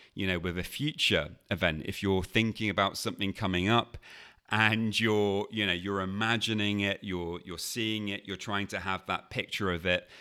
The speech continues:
and you're trying to create this, this perfect picture,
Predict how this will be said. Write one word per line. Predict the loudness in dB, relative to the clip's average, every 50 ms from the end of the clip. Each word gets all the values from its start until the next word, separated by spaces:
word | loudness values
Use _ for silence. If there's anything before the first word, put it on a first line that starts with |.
| -20 -20 -6 0
and | 2 4
you're | 4 4
trying | 4 2 2 4 6 6 6 4
to | 4 2 2 2 2 2
create | 0 0 2 4 6 6 6 4 2 -2 -4 -4
this, | -4 -2 0 0 -2 -2 -2 _
this | -2 -2 0 -2
perfect | -4 -2 2 2 2 2 0 -4 -8 -8 -8 -4
picture, | -4 -4 -4 -2 -4 -4 -4 -4 -4